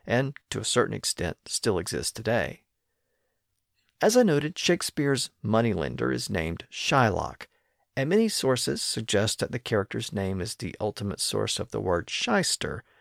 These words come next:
meaning a crooked lawyer or, more generally, a crook or a swindler. But that appears to be a false etymology.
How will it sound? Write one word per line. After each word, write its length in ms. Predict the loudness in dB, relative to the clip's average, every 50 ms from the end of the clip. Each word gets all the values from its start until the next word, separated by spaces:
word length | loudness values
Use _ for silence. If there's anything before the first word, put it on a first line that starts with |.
| _ _ 0
meaning 320 | 0 2 2 2 2 2
a 140 | 0 -2 -2 _ _ _ -10
crooked 380 | -4 -2 -2 -2 -2 -4 -4 -2
lawyer 540 | 0 2 2 2 2 2 2 0 0 0
or, 260 | 0 2 2 2 2 0
more 320 | 0 0 0 0 0 -2 -4
generally, 480 | -6 -4 -4 -2 -2 -2 -4 -4 -4
a 140 | -6 -8 -8 _ _ -6
crook 320 | 0 0 0 0 0 -6
or 120 | -8 -8
a 40 | -6
swindler. 640 | -4 -4 -2 -2 -2 -4 -4 -6 -8 -10 -12 -16 _ _ _ _ _ _ _ _ _ _ _ _ _ _ _ -2
But 120 | -2 0 2
that 160 | 2 0 0
appears 300 | 0 0 0 0 0 -2
to 80 | -2 -2
be 120 | 0 0
a 80 | 0 0
false 600 | -2 -2 2 4 4 4 4 0 -2 -6 -6 -4 -2
etymology. 800 | -2 0 0 0 0 2 2 0 -2 -4 -6 -8 -10 -10 -14 -16